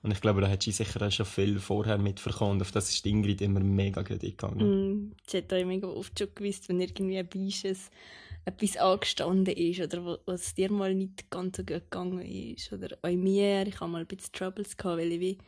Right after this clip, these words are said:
Speaker 2: ähm, weil einfach alles zu viel war, weil ich meine Energie gar nicht mehr können bündeln und alles. Und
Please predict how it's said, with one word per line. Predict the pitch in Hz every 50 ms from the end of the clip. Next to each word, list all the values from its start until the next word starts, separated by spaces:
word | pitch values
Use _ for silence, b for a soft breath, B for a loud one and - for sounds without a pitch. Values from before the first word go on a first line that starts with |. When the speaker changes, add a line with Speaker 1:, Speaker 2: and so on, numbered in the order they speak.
| B B B B B B B B B B _ _ _ -
Speaker 2:
ähm, | 180 175 170 170 170 165 170
weil | 175 170 -
einfach | - 165 - - -
alles | - 147 175 180 190 - -
zu | - - -
viel | - 202 208 233 226
war, | - - - 233 208 - 196
weil | 202 190
ich | 185 185 -
meine | 180 175 175
Energie | 165 160 170 175 170 170 - - 208 214 220 214
gar | - 220 202 196
nicht | 202 202 196
mehr | 196 185 196 190 -
können | - 196 185 185 185
bündeln | 185 - 185 185 185 185 180 185 185 175 170 170
und | 165 165 165 165
alles. | 160 165 160 165 175 170 - - - b b b b b b b b b b b b _ _ -
Und | 170 170 170 170